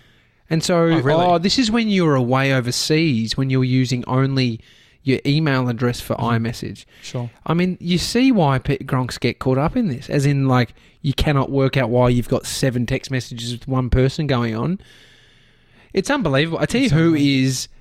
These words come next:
Speaker 1: like, I feel like this is where, you know, people like our parents would get a bit stuck. I would have to call you, to be honest, to work out
Speaker 2: Mm-hmm.
Speaker 1: something.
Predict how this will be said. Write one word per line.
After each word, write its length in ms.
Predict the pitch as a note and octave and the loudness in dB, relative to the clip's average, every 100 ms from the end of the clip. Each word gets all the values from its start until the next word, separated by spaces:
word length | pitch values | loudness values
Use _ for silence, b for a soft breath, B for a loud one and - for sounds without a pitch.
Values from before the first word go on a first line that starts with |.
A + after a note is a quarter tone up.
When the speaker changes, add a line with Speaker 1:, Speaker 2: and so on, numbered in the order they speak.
| - | -4
Speaker 1:
like, 140 | D#3+ | 0
I 60 | D#3+ | 0
feel 180 | - F#3+ | 0 2
like 180 | D3 A#2+ | 2 0
this 220 | D3+ - | 0 2
is 180 | C#3 A#2+ | 2 2
where, 540 | C3 C3 B2 A#2+ A#2+ b b b b b b _ _ - | 2 2 4 2 0 b b b b b b _ _ -4
you 100 | D3+ | 0
know, 120 | A#2 - - | 0 -2 -4
people 460 | D3+ C3+ A2+ A2 - - | -2 -2 -4 -6 -10 -6
like 320 | B2+ B2 A#2+ | -2 0 0
our 140 | A2+ | -2
parents 560 | - A#2+ A2 B2 C#3 - - | -2 -2 -2 -4 -8 -12 -4
would 320 | B2+ B2 - | -4 -4 -2
get 120 | C3+ | -2
a 40 | A#2+ | 0
bit 160 | A2+ | -4
stuck. 540 | - - A#2+ A#2 - - _ _ _ - | -6 -4 -2 -2 -4 -12 _ _ _ -4
I 120 | C#3+ | 0
would 100 | C#3 | 0
have 140 | A#2+ - | -2 -4
to 80 | A#2+ | 0
call 260 | B2 A2+ | 2 2
you, 180 | A#2 A2+ | 2 0
to 100 | - | -2
be 100 | A2 | -6
honest, 320 | A2+ C3 D#3 - | -4 -4 -4 -2
to 60 | |
work 240 | A#2 A#2 A#2+ | -2 -2 -2
out 120 | A#2 | -4
Speaker 2:
Mm-hmm. 60 | |
Speaker 1:
something. 400 | A#2+ - G#2+ D#3+ | -6 -8 -8 -8